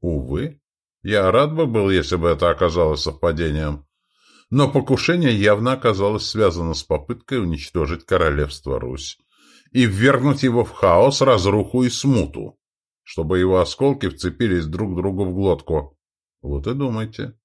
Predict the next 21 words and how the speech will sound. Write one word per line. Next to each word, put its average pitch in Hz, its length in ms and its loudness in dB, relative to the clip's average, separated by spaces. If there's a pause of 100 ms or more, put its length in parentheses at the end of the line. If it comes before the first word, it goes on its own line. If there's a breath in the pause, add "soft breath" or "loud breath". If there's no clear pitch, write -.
(240)
я 113 280 2
уйду. 85 640 -2 (460 soft breath)
Вместе 139 340 4
со 117 200 2
мной 135 300 0
уйдут 85 280 -4
самые 90 340 0
верные 101 400 0
и - 40 -8
преданные 98 500 0
мне 87 180 0
войска. 73 600 0 (400 soft breath)
И 135 140 2
что 156 280 4
останется 117 680 2
тут?» - 380 -10 (460)
Наступила 69 800 -8
тишина. 87 720 -10 (440)
Долгая, 71 600 -4 (400)
трудная, 62 560 -8 (420)
тяжелое. 57 720 -8